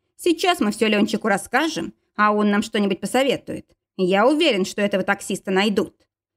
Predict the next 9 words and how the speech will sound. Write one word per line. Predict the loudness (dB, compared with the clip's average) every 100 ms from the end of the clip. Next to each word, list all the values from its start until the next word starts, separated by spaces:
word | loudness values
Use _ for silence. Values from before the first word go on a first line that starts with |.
| _ _
"Мне | 0 2 2 0
показалось, | 0 0 2 2 0 -4 -12 _
что | -18 -4 0
я | 2 4
видел | 4 4 4
его | 4
машину | 2 2 0 0 2
у |
комка", | 2 0 0 -4